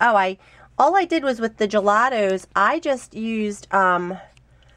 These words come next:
my circle stencil and rubbed away the color,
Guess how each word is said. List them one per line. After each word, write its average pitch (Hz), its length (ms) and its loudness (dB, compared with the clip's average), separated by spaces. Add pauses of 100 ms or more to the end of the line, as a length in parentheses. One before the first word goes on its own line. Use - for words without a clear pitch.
(220)
my 202 200 0
circle 220 800 2
stencil 226 720 -2
and 196 260 2
rubbed 208 280 0
away 190 600 0
the 175 80 -10
color, 165 420 -4